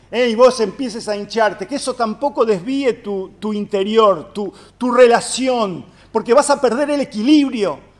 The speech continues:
"Sos un fracasado". No, no servís para nada. "Nadie te quiere a vos".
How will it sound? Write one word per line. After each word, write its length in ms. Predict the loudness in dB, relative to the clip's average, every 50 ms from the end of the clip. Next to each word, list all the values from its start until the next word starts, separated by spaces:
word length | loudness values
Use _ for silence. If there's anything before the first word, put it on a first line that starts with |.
| _ _ _ _ _
"Sos 260 | -8 -6 -4 -2 -2 -2
un 100 | -4 -2
fracasado". 1000 | 0 0 0 0 0 -8 -6 0 4 6 6 6 6 4 2 -2 -2 -6 -10 -18 _ _ _ _ _ _
No, 600 | -12 -8 -6 -2 2 2 2 2 2 -2 -8 -16 -20 _ _ _ _ _ _ _ _ _
no 140 | -6 -4 0
servís 280 | 2 4 4 4 4 4
para 220 | 4 4 4 4
nada. 680 | 6 8 8 10 10 8 6 6 0 0 -2 -12 -18 -20 _ _ _ _ _ _ _ _ _ _ _ _ _ _ _
"Nadie 340 | -2 4 4 4 4 4 -2
te 160 | -4 -8 -12
quiere 300 | -8 -4 -4 0 2 2
a 80 | 4 4
vos". 400 | 2 2 -2 -4 -8 -12 -20 _